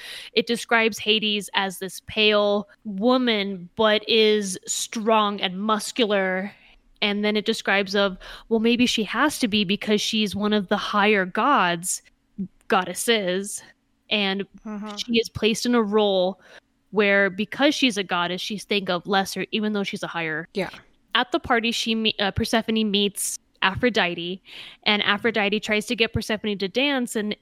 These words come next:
Speaker 1: she can see that Persephone isn't really interested. And so she says a little bit of her robe, and she shows some cleavage,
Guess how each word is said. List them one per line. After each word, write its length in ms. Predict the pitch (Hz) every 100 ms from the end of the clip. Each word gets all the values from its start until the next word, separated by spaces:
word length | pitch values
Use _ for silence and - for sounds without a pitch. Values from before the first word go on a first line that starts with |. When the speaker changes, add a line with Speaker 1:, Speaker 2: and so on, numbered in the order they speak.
| _ -
Speaker 1:
she 180 | - 240
can 140 | 233
see 160 | - 254
that 120 | 226
Persephone 560 | 240 214 208 233 226 220
isn't 260 | 208 214 -
really 500 | 190 190 202 202 -
interested. 540 | - 180 208 294 320 339 - - - - -
And 120 | 214 220
so 140 | 247
she 180 | - 240
says 440 | - 226 226 214 -
a 80 | 233
little 240 | 220 226
bit 200 | 220 226
of 200 | 233 208
her 360 | - 226 214 208
robe, 380 | 190 185 208 202
and 140 | 226
she 100 | -
shows 240 | 202 208 -
some 140 | 233
cleavage, 480 | - 220 214 233